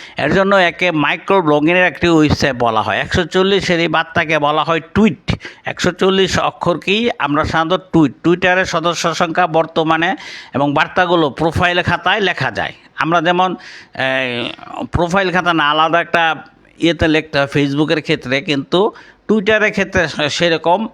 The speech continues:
লিখতে হয় না, Twitter প্রোফাইলে লেখা হয়। Twitter-এর সদস্যরা টুইট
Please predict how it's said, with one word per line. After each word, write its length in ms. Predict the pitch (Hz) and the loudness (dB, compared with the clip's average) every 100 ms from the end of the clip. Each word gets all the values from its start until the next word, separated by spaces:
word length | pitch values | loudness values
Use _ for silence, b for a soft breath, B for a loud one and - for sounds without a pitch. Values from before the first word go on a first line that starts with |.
| - | -2
লিখতে 380 | 151 190 - 139 | 0 0 -2 -2
হয় 200 | 107 104 | -2 -4
না, 140 | 95 | -6
Twitter 400 | 156 - 190 196 | -4 -2 0 0
প্রোফাইলে 540 | 196 165 151 165 160 | -2 -4 -2 -2 0
লেখা 200 | 139 123 | 0 -2
হয়। 140 | 101 92 - | -4 -4 0
Twitter-এর 400 | 180 190 185 190 | 0 2 0 0
সদস্যরা 680 | 170 160 165 175 170 196 B B B _ | -2 -2 -2 0 2 0 B B B _
টুইট 200 | - 226 | 2 2